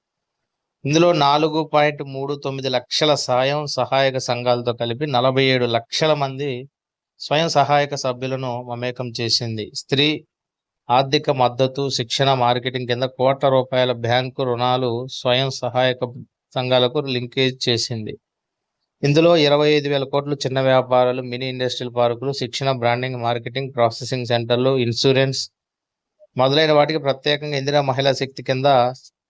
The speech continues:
కేటాయించడం జరిగింది. కొత్త సంఘాల్లోకి ఒకటి పాయింట్ ఆరు ఏడు లక్షల మంది మహిళలు గ్రామీణ మహిళల సాధికారత కోసం స్వయం సహాయక సంఘాల్లో మరి వారు చేరే విధంగా ప్రోత్సహించడం జరిగింది.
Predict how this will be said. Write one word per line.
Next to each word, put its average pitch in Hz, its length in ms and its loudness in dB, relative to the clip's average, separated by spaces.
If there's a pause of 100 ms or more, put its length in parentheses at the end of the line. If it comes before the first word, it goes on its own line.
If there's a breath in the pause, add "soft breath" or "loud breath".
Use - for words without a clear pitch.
(140)
కేటాయించడం 120 600 0
జరిగింది. 110 500 0 (960)
కొత్త 147 240 2
సంఘాల్లోకి 151 720 2 (180)
ఒకటి 147 380 -2
పాయింట్ 135 360 0
ఆరు 127 280 0
ఏడు 131 240 -2
లక్షల 139 480 0
మంది 139 260 -4 (120)
మహిళలు 120 420 -4 (680)
గ్రామీణ 143 420 2
మహిళల 143 420 2
సాధికారత 131 600 2
కోసం 123 400 -4 (1500)
స్వయం 151 300 0
సహాయక 139 480 2
సంఘాల్లో 127 600 0 (760)
మరి 123 140 2
వారు 123 220 4
చేరే 127 340 0
విధంగా 127 320 0
ప్రోత్సహించడం 120 600 -2
జరిగింది. 120 500 0